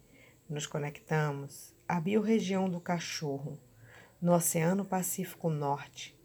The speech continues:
Sibéria Oriental, zona do compassivo.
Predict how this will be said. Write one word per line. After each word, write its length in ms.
Sibéria 520
Oriental, 680
zona 480
do 140
compassivo. 1120